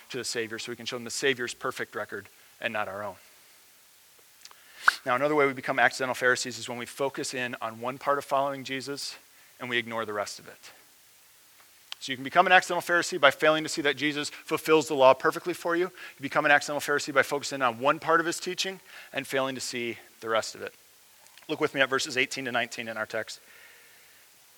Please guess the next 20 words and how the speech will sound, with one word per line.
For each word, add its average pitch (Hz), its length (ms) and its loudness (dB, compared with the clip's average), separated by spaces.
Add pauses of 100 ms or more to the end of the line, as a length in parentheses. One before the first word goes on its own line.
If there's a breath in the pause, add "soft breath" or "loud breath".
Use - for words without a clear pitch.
(140)
Jesus 131 300 -6
is 120 60 -6
speaking 143 320 -2
still, 147 180 2
and 139 80 4
he 127 40 -2
says 131 220 0
this, 139 200 0
"For 135 160 -2
truly 208 540 -2
I 143 100 12
say 156 340 8
to 156 160 -6
you, 110 260 -4 (1300 loud breath)
until 147 300 6
heaven 175 260 8
and 180 160 2
earth 151 260 0
pass 135 300 4
away 101 300 -4